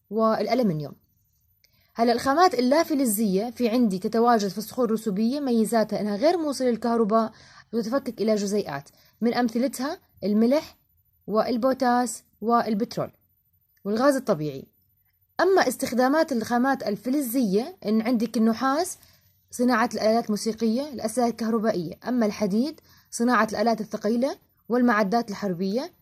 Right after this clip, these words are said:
الألمنيوم صناعة الطائرات والمعدات الكهربائية. هلا أنا بدي حفظ نقطة على كل مثال. أما استخدامات المعادن اللافلزية فعندنا الملح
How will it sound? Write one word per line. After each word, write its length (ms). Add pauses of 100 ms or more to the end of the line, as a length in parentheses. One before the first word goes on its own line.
(300)
الألمنيوم 720
صناعة 360
الطائرات 720
والمعدات 520
الكهربائية. 640 (280)
هلا 200
أنا 120
بدي 260
حفظ 340 (300)
نقطة 360
على 260
كل 300
مثال. 280 (1700)
أما 200
استخدامات 560
المعادن 480
اللافلزية 840
فعندنا 300
الملح 460